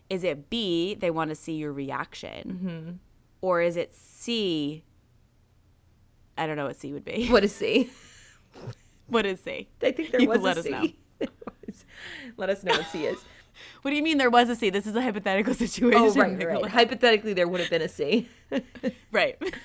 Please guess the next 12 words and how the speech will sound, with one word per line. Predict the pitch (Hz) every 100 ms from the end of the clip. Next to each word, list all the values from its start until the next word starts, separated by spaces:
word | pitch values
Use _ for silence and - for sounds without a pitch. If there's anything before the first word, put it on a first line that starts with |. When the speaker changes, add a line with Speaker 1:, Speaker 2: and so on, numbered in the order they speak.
| - - - - _
Speaker 2:
So, | - 254 233 220 208 - - - _ - - _ _ _ _ - -
I | 226
think | 269 349
it | 330
could | 302
be | 233 220
a | 190
multitude | 190 185 175 175 160 165 139
of | 127
things. | - 117 - - 202 - - _ _ _ -
I | 175
think | 196 226 214